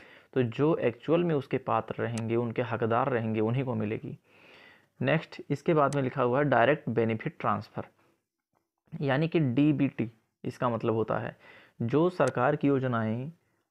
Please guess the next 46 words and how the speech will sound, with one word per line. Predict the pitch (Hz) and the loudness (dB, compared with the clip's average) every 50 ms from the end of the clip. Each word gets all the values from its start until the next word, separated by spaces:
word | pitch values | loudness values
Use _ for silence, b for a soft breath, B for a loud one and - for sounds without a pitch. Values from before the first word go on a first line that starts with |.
| - - | -4 0
आपके | 127 127 135 147 156 156 - - 185 | 2 4 4 4 2 0 -2 -2 -2
खाते | 180 - - - - 120 120 - - 156 151 | -2 -2 -4 0 2 2 2 2 0 0 0
तक, | - - 110 - - | 0 -2 -2 -2 -2
आपके | - 117 117 120 - - 151 | 0 2 2 2 0 -2 -4
खाते | - - - - 117 113 - 147 143 | -4 -4 -2 -2 -2 0 0 -2 -2
में | 139 127 | -2 -2
जो | 120 120 | -4 -2
पैसा | - 117 113 110 - 139 135 | 0 -2 -2 0 0 -2 -2
आता | 123 - 120 | 0 0 0
है | 139 165 | -2 -2
सरकार | 165 - 131 123 - 117 113 120 123 131 139 | -2 0 -2 0 0 2 2 4 4 2 2
के | 147 - 143 | 0 -2 -4
पास | - - 117 117 127 139 - 139 | -2 0 2 2 2 2 0 -4
से, | 135 - 165 | -4 -2 0
वो | 160 151 | 0 2
पैसा | - 131 117 117 113 143 135 | 2 2 2 2 2 0 -2
सीधे | 127 - 123 113 117 156 165 | -2 -2 -2 -2 0 0 2
जो | 156 160 | 4 4
आपके | 147 131 123 - 143 | 4 2 2 0 -2
पास | 117 123 117 110 - 117 | 0 0 0 0 0 -2
आता | 107 107 - 107 107 | -2 -2 -2 -2 -4
है, | 113 117 120 127 - _ _ - | -4 -6 -10 -16 -20 _ _ -8
उसमें | 117 120 - 131 135 131 | -8 -6 -4 -6 -4 -2
किसी | 135 123 - 151 | -2 0 0 0
तीसरे | 147 - 131 117 - 123 127 | 0 0 -2 -2 -2 -4 -4
का | 120 - 117 | -4 -4 -4
हाथ | 117 117 113 - | -4 -4 -4 -6
नहीं | 120 117 117 | -8 -8 -6
होता, | 117 113 110 123 117 | -8 -6 -4 -6 -4
सीधे | 117 123 120 131 139 | -4 -4 -4 -4 -4
सरकार | - 127 117 147 - 120 127 | -4 -4 -4 -2 -2 -4 -2
के | 127 - | -4 -4
पास | 143 - 143 143 - | -4 -2 -2 -2 -2
से | - 180 | -2 0
आपके | 165 147 - - - 160 | 0 0 -2 -4 -10 -6
खाते | - - 143 - 143 120 | -4 -4 -4 -2 -4 -4
में, | 110 110 113 113 B B B B B B B B B B B B B B B | -4 -6 -8 -10 B B B B B B B B B B B B B B B
उसको | - 147 135 - - - 180 | -4 -4 -4 -2 0 0 0
डीबीटी | 160 135 147 143 139 135 135 135 127 - 135 117 113 | 2 4 4 4 4 4 2 2 2 0 -2 0 0
यानी | 117 117 127 143 | -2 -2 -2 -2
कि | 139 - | -2 -2
डायरेक्ट | 151 131 110 110 120 113 113 117 147 156 - - | -2 -2 0 0 0 2 2 2 0 0 0 -2
बेनिफिट | 120 110 117 113 110 110 - 165 160 - | 0 0 2 0 0 0 -2 -4 -4 -2
ट्रांसफ़र | - 120 110 110 107 - - 113 | -2 -2 -2 -2 -4 -6 -6 -6
बोलते | 110 110 107 110 - - | -4 -4 -4 -6 -8 -10
हैं। | - 127 135 | -14 -14 -16